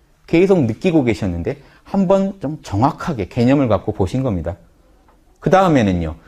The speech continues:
그 견성을 늘 유지하는 게 어려울까요, 쉬울까요? 늘 있어왔는데요. 늘 있어왔는데 왜 어렵겠습니까? 엄청난 공을 들이는 게 아니에요. "네가 참나였구나." 하고 사시면 돼요.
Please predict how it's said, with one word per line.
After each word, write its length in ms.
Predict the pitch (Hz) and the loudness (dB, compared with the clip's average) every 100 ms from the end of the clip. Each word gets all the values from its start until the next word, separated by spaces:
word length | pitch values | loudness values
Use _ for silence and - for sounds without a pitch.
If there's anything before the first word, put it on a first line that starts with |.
| - | -8
그 160 | - 185 | 2 2
견성을 520 | 196 202 196 180 170 | 4 2 4 4 4
늘 220 | 180 214 | 4 2
유지하는 460 | 185 202 202 185 175 | 2 2 2 2 2
게 80 | 156 | 4
어려울까요, 600 | 131 143 175 165 143 120 | 4 4 4 2 2 0
쉬울까요? 540 | - 160 156 90 85 85 _ _ _ _ _ _ _ _ _ _ - | 0 -4 -2 -4 -4 -8 _ _ _ _ _ _ _ _ _ _ -4
늘 240 | 123 220 | 2 4
있어왔는데요. 760 | 190 180 214 208 190 175 165 170 - - - - - _ _ _ _ _ _ _ - | 4 4 4 4 2 2 0 -2 -6 -12 -12 -20 -20 _ _ _ _ _ _ _ -4
늘 220 | 135 170 | 2 4
있어왔는데 480 | 190 - 208 185 175 | 4 4 4 6 6
왜 120 | 190 | 6
어렵겠습니까? 760 | 156 143 160 139 131 110 - 113 - - | 6 2 0 -6 -6 -12 -14 -20 -20 -4
엄청난 480 | 165 214 269 254 226 | 0 2 2 2 2
공을 280 | 214 226 220 | 2 2 4
들이는 280 | 220 220 | 4 2
게 80 | 208 | 4
아니에요. 500 | 165 151 160 175 127 92 - | 4 2 2 2 0 -6 -10
"네가 300 | 92 156 151 | -6 0 0
참나였구나." 720 | - 196 208 226 226 123 151 | 0 -4 -2 -2 -2 -2 -2
하고 140 | 147 | -2
사시면 420 | 139 185 - 123 | -4 -4 -4 -4
돼요. 160 | 85 78 | -4 -8